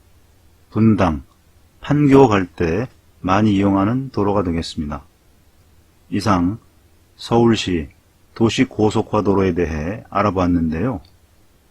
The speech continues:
여러분들이 쉽게 알 수 있도록 지도를 캡처하여 일일이 색연필로 칠하고 또 스캔해서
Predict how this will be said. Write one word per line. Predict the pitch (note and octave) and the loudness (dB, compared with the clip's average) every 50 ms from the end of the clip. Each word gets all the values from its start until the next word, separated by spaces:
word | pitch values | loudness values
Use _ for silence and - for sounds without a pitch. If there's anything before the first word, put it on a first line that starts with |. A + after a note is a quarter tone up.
| _ _ _ _ _ - | _ _ _ _ _ -4
여러분들이 | G2+ A2+ A#2+ A2 A#2 A#2+ A2+ B2+ C3 C3+ | 0 0 2 2 2 0 0 0 0 0
쉽게 | C3 - - - B2 B2 - - - B2+ | 0 -2 0 2 2 2 2 0 0 0
알 | A#2 G#2 | 0 0
수 | F#2+ - - | 0 -2 -4
있도록 | G2 F2+ - G2+ F2+ E2+ D#2+ E2 G2+ A#2 - _ _ _ _ _ _ _ _ _ _ _ _ _ _ _ | -4 -4 -4 -4 -4 -4 -4 -4 -6 -10 -12 _ _ _ _ _ _ _ _ _ _ _ _ _ _ _
지도를 | - - G2+ A#2+ A#2+ A#2 A#2 G#2+ | -14 -4 0 2 4 4 4 2
캡처하여 | - - D3 C#3 - - - A#2+ G2+ F#2 E2+ D2+ - - _ _ _ _ _ _ _ _ _ _ _ _ _ _ _ _ _ _ _ | 0 -4 -6 -6 -6 -4 -2 0 0 0 0 -4 -6 -10 _ _ _ _ _ _ _ _ _ _ _ _ _ _ _ _ _ _ _
일일이 | - G#2 A2 A2 A2 A#2 A#2 A#2 A#2 A2+ B2+ A#2+ | -4 -2 0 4 6 6 8 6 6 6 4 2
색연필로 | - C3+ C#3 C#3 C3+ C3 B2 - A#2+ A#2+ B2+ B2 | 2 2 2 4 4 2 2 0 0 0 0 0
칠하고 | - - - - C#3+ C3+ A#2+ F#2+ E2+ D#2+ - - _ _ _ _ _ _ _ _ _ _ _ _ _ _ _ | 0 -4 -4 -2 0 0 2 2 0 -4 -4 -8 _ _ _ _ _ _ _ _ _ _ _ _ _ _ _
또 | - A2+ G2+ F2+ F#2 A#2 A2+ - _ _ _ _ _ - | -2 0 0 0 0 -2 -4 -8 _ _ _ _ _ -16
스캔해서 | - - - - - - C3+ C3 C3 A2 G#2+ G#2+ F#2+ F#2+ F2+ E2+ E2+ G2+ C3 | -14 -14 -12 -6 -2 0 2 2 2 0 -2 -4 -2 -2 -2 -2 -2 -2 -4